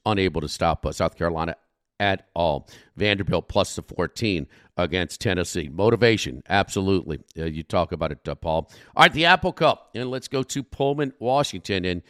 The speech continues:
boy, another one of these first-year coaches, huh? How about the College Football Committee, uh, poll? Five of the top thirteen first-year head coaches. When, uh, Lincoln Riley and, um, and, uh, and, uh, Brian Kelly and Kalen DeBoer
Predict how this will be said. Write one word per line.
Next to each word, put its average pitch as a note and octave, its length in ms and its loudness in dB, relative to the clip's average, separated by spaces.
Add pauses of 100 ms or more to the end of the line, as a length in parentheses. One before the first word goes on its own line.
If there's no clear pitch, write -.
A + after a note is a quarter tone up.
(300)
boy, A2 140 4
another G#2+ 320 4
one B2+ 180 2
of A#2+ 120 2
these B2 380 2
first-year B2+ 580 0
coaches, A2 480 2
huh? A2 140 0
How D3+ 100 2
about C#3 160 -2
the - 60 -6
College A#2+ 360 4
Football G#2 360 2
Committee, G2+ 420 0 (120)
uh, F#2 140 2
poll? F#2 380 0 (260)
Five C#3+ 680 4
of A2 160 -2
the G2+ 80 0
top - 340 2
thirteen C#3 640 0 (480)
first-year B2+ 680 4
head G2+ 220 0
coaches. - 480 -2 (280)
When, - 240 -14
uh, E2 300 -6
Lincoln G#2+ 360 -4
Riley G#2 600 2
and, E2+ 340 -6
um, E2 300 0 (320)
and, F#2+ 420 -6
uh, F2+ 280 -4 (500)
and, G2 220 -4
uh, F#2 100 -2
Brian A#2+ 400 6
Kelly G#2+ 560 4
and E2+ 180 -8
Kalen D#3 320 4
DeBoer E3 420 4